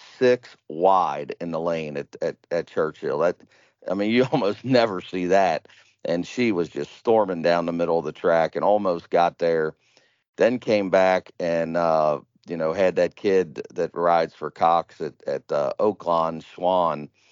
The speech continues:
and just went as easy as you could win the next time out, which was fully expected, you know, but didn't go off favorite.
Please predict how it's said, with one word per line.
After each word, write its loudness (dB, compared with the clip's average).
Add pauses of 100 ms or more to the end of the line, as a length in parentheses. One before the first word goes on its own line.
(260)
and -2
just -4
went -4
as -12
easy -8
as -12
you -10
could -14
win -4 (480)
the -4
next -2
time 2
out, 2
which -12
was -6
fully 2
expected, -2 (100)
you -6
know, -2
but -2
didn't 2
go 4
off 0
favorite. 2